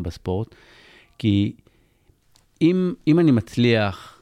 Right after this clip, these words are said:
וניקח אפילו את ממשלת השינוי, נגיד, שהייתה, מצליח להגיד, ש-, "שומעים, אנחנו כרגע מתעסקים ב-, ב-, בעיקר, ולא מתעסקים כרגע בדברים שמפרידים בינינו, ולוקחים אותם", וגם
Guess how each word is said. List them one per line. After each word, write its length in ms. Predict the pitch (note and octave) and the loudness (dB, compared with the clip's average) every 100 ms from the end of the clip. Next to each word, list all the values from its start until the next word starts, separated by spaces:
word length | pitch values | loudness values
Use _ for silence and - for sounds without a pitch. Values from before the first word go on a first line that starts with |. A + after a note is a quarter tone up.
| _ | _
וניקח 480 | A2 G2+ G2 A2+ G2 | -6 -4 -2 -2 -4
אפילו 360 | G2 - G#2 G2+ | -6 -2 0 0
את 120 | - | 0
ממשלת 460 | F#2 - F#2+ F#2+ F#2 | -4 -2 -4 -2 -2
השינוי, 640 | F2+ F2 E2+ - G2+ G#2 | -2 -4 -4 0 2 2
נגיד, 220 | F2+ E2 | 0 -2
שהייתה, 340 | - D#2+ - D#2 | -6 -8 -8 -6
מצליח 360 | G2 - A#2 | -2 -2 -2
להגיד, 280 | G#2+ G2 G#2+ | -6 -6 -4
ש-, 80 | - - | -6 -10
"שומעים, 400 | - A#2+ C#3+ C#3 | -6 -2 0 0
אנחנו 280 | A2+ A2 A#2+ | -2 -4 -4
כרגע 260 | B2+ B2+ B2 | -2 0 0
מתעסקים 580 | G#2+ G2 - A#2 A2+ | -2 -6 -4 -2 0
ב-, 60 | G#2 G2+ F#2 F2+ F2 E2+ F2+ E2+ | 0 0 -2 -4 -6 -8 -8 -6
ב-, 200 | F2+ E2+ D#2+ | -6 -6 -6
בעיקר, 460 | E2+ E2+ - E3+ C#3 | -6 -4 -2 -2 0
ולא 140 | G#2+ | -2
מתעסקים 420 | G#2+ F#2 - G2+ F#2 | -2 -6 -6 -4 -4
כרגע 280 | F#2+ F#2+ | -6 -6
בדברים 400 | F2+ F2 F2 G2 | -6 -6 -4 -4
שמפרידים 720 | F2+ F2+ E2 - G2+ F#2+ A2+ F#2+ | -4 -6 -6 -4 -2 0 0 0
בינינו, 640 | F2+ E2 E2 G2 C#3 B2 | -2 -4 -4 -4 -4 -4
ולוקחים 420 | F2+ F2 - F#2 | -6 -10 -6 -4
אותם", 300 | F2 G#2+ B2+ G#2 | -4 -2 -2 -2
וגם 260 | F2+ F#2+ | -2 -4